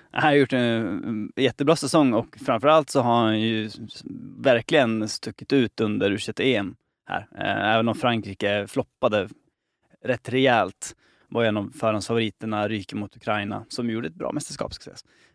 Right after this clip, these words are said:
Eh, men, eh, det här, där var han ju, han var väl deras bästa spelare i U tjugoett E M. Eh, så det är ju en, eh, <laughs> ja, sp-, spännande fortsatt av, av Chelsea som plockar in mycket ungt nu.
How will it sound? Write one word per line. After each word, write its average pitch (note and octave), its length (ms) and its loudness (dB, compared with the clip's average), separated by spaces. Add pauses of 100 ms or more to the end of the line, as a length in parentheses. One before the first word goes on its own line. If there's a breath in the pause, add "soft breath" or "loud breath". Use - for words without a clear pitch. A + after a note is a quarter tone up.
Eh, A2+ 260 -4
men, A#2+ 360 2
eh, G#2+ 380 0 (600)
det A2 140 -2
här, A#2+ 120 2
där B2 180 2
var A#2 100 4
han A2 120 2
ju, G#2+ 280 0 (200)
han B2 120 -2
var A#2 100 4
väl A2 100 -2
deras G#2+ 180 0
bästa G#2+ 240 -6
spelare G#2+ 420 -2 (160)
i A2 140 -4
U G#2 100 -4
tjugoett G2+ 160 -12
E A2 60 -2
M. G#2 180 -8 (120)
Eh, F#2+ 220 -6
så - 120 -12
det A2+ 100 0
är A#2+ 160 4
ju A#2 140 6
en, G#2+ 260 0
eh, G#2+ 200 -2 (480)
<laughs> - 480 -10
ja, C3+ 120 6
sp-, D#3 340 -4
spännande D#3+ 560 4
fortsatt D#3 440 2
av, A#2+ 240 8
av A#2+ 120 0
Chelsea B2 340 2
som A2+ 380 -4
plockar D3 300 0
in C#3+ 140 4
mycket C#3 280 0
ungt C#3 460 4
nu. F#2+ 240 -4